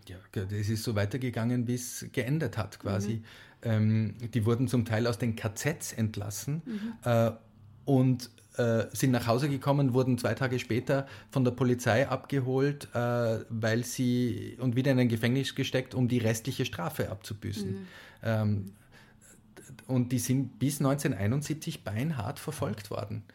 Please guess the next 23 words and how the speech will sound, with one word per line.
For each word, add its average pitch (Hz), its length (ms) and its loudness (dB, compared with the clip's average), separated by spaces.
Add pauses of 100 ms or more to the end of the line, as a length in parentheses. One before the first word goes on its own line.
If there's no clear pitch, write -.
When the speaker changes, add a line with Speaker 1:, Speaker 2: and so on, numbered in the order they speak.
(300)
Speaker 1:
Schwule 139 280 2
Männer, 123 260 2
lesbische 143 440 -4
Frauen, 120 400 -2 (200)
ja. 139 280 -4 (160)
Speaker 2:
Mhm. 202 340 2
Speaker 1:
Mehr 131 220 8
schwule 151 300 6
Männer, 127 460 2 (280)
Speaker 2:
Mhm. 208 180 -10
Speaker 1:
äh, 143 360 4 (600)
als, 143 320 2
als 127 160 -2
lesbische 135 420 0
Frauen, 123 440 0 (220)
weil 120 400 2
da 120 140 2
kommt 131 340 -2
ja 117 120 2
auch 113 280 0
immer 135 260 0
so 120 260 -2
dieses 113 920 -4